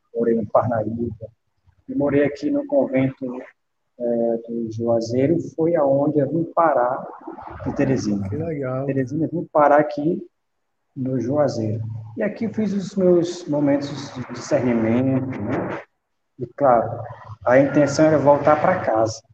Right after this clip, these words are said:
Speaker 1: Mas aí Deus tem seus planos. E aí, depois de, de muita oração e uma cons-,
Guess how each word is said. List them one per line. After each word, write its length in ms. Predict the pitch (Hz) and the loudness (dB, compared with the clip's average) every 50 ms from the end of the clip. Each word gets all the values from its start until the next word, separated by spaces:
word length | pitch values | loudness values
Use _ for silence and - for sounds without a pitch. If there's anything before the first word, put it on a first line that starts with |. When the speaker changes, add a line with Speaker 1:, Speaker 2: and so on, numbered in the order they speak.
| _ _ _ _ _ _ _ _ _ _ _ - | _ _ _ _ _ _ _ _ _ _ _ -8
Speaker 1:
Mas 200 | 120 127 127 127 | -8 -6 -4 -2
aí 140 | 127 147 | -4 -4
Deus 320 | - - 127 135 156 165 - | -2 0 2 2 2 2 2
tem 140 | - 170 160 | 0 0 0
seus 260 | - - - - - | 0 0 -2 -4 -4
planos. 520 | - 156 151 143 139 156 - - - - _ _ _ _ _ _ _ _ _ _ _ _ _ _ _ - | -2 0 0 0 0 -2 -4 -6 -12 -18 _ _ _ _ _ _ _ _ _ _ _ _ _ _ _ 0
E 60 | 135 | 2
aí, 500 | 135 139 147 165 175 190 196 190 180 - - - _ _ _ _ _ _ _ _ _ - | 2 4 4 4 2 2 0 -2 -4 -8 -12 -20 _ _ _ _ _ _ _ _ _ -20
depois 600 | _ 135 135 - 143 135 143 - 151 147 135 135 | _ -16 -8 -2 -2 -2 0 2 2 2 2 2
de, 120 | 139 127 | -2 -2
de 140 | - - 123 | 0 0 0
muita 240 | 131 139 127 - 143 | 0 0 2 4 4
oração 720 | 131 131 131 - - - - 123 127 143 160 160 151 131 | 4 4 2 0 -4 -6 -6 -6 -4 -4 -4 -4 -4 -4
e 200 | 123 120 117 117 | -4 -2 -4 -4
uma 200 | 117 117 120 117 | -4 -4 -4 -4
cons-, 240 | - - - - - | -4 -6 -10 -10 -10